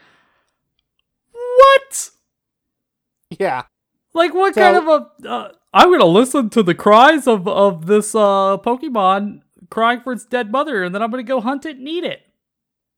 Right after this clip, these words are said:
Speaker 2: Yeah, I mean, it's a Pokemon Eat Pokemon world. We have Predator Pokemon, but yeah, Mandibuzz fly around, waiting, listening for a Cubone's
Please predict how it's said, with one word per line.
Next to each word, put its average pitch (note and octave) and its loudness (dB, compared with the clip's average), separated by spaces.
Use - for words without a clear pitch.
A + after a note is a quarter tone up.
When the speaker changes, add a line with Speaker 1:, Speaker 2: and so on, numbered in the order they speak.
Speaker 2:
Yeah, F#3 -8
I F3 -8
mean, F3+ -8
it's E3+ -8
a F3+ -4
Pokemon G3 -6
Eat G3+ -10
Pokemon A3 -8
world. F3 -4
We C#3 -6
have F3 -4
Predator G#3+ -6
Pokemon, D3+ -6
but D3 -6
yeah, A#3 0
Mandibuzz G#3 -4
fly E3+ -4
around, E3+ -6
waiting, F3+ -8
listening F#3 -10
for A#3+ -8
a A3 -6
Cubone's A3 -8